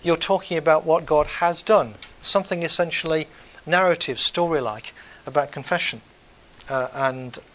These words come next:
uh, there's something essentially narrative, story-like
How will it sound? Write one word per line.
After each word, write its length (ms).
uh, 140
there's 200
something 300
essentially 500
narrative, 520
story-like 720